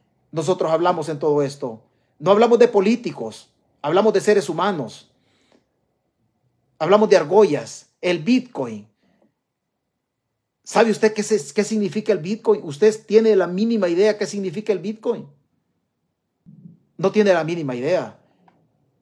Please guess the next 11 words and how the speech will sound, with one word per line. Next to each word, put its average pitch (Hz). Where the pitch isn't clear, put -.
No 208
tiene 262
la 233
mínima 233
idea. 214
Pero 175
es 175
bueno, 202
es -
bueno 202
usted 208